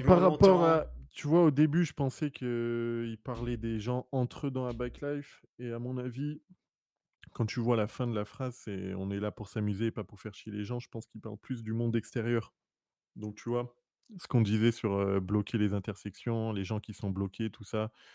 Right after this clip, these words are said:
Speaker 1: lui, je pense qu'il est plutôt contre, euh, contre ça, tu vois.
Speaker 2: Ça peut se comprendre.
Speaker 1: Et ça peut se comprendre, bien sûr.
Speaker 2: Mm.
Speaker 1: Moi, tu vois, par exemple, il y a un truc que je dis,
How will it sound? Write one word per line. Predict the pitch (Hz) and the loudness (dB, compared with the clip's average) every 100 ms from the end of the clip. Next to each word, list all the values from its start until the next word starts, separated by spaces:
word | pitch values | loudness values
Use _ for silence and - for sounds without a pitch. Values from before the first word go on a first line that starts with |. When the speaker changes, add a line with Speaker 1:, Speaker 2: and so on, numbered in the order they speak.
| _ - | _ 0
Speaker 1:
lui, | 117 | 2
je | 117 | 2
pense | - 120 | 0 -2
qu'il | - 104 | -2 -2
est | 104 | -2
plutôt | - - 117 104 101 | -4 0 2 4 2
contre, | - 120 - 101 | 0 -2 -2 -2
euh, | 95 95 95 95 _ | -2 -2 -4 -8 _
contre | - 110 110 | -8 -6 -6
ça, | - - | -6 -8
tu | - | -8
vois. | 95 _ _ _ _ _ _ _ - | -14 _ _ _ _ _ _ _ -20
Speaker 2:
Ça | 127 | -16
peut | - | -12
se | 117 | -10
comprendre. | - 107 - 104 101 - _ _ _ _ _ - | -10 -12 -12 -14 -14 -20 _ _ _ _ _ -6
Speaker 1:
Et | 117 | -2
ça | - 104 | -2 -2
peut | 95 | -4
se | |
comprendre, | - 98 - 104 | -4 -6 -4 -2
bien | 92 92 | -2 -2
sûr. | - 113 - _ - - - | 0 0 0 _ -20 -18 -14
Speaker 2:
Mm. | 117 - - | -14 -12 0
Speaker 1:
Moi, | 110 120 127 | 8 8 8
tu | - | 6
vois, | 107 123 | 8 8
par | 117 104 | 8 2
exemple, | 104 98 117 113 - - | 2 2 0 0 -8 -12
il | 101 | -6
y | |
a | 98 | -4
un | |
truc | 98 - 113 | -6 -6 -8
que | - 104 | -4 -6
je | 92 | -6
dis, | 98 107 107 | -2 -2 -2